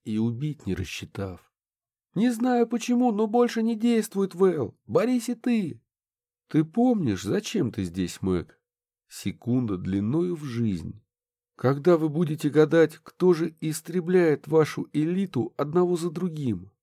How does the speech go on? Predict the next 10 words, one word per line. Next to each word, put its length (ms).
вспомните 760
меня, 320
профессор. 720
Вас 380
я 100
уничтожу 500
последним», 800
горько 400
процитировала 760
Маргарет. 600